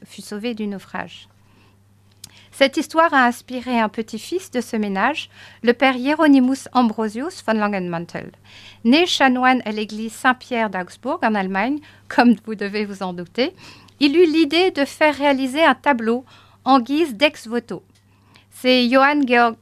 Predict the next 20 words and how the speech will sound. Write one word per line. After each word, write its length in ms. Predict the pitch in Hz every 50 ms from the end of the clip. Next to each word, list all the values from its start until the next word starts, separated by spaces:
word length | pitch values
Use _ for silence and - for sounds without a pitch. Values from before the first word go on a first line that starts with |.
| _
Melchior 480 | - 220 233 226 - - - 220 202 202
Schmittner 480 | - - - 277 269 - 226 208 196 190 - -
qui 140 | - - 214
le 100 | 202 208
réalisera. 640 | 196 220 208 196 185 - 202 185 - - 165 156 - _ _ _ _ _ _ - - - - - - - - _ - 214
Depuis 340 | 285 302 302 - 359 381 403 339
le 140 | 294 277
dix-huitième 560 | 226 285 381 370 330 339 - - 285 247 226 -
siècle, 280 | - 294 320 349 -
ce 120 | - - 254
tableau 440 | - 285 277 247 277 285 320 349 -
est 80 | - 233
vénéré 500 | 226 247 277 269 269 269 254 269 285 277 -
en 100 | - 240
Bavière. 520 | 226 233 220 214 - - 190 185 185 175 - - - _ _ _ _ _ _ _ _ _ _ _ _ _ _ _ - - - - - - - -
C'est 280 | - - 349 339 -
ensuite 340 | 349 339 - - 427 427 -
que 100 | - 311
fut 200 | 277 - 320 330
écrite 640 | 285 254 - - - 370 381 381 - - - - -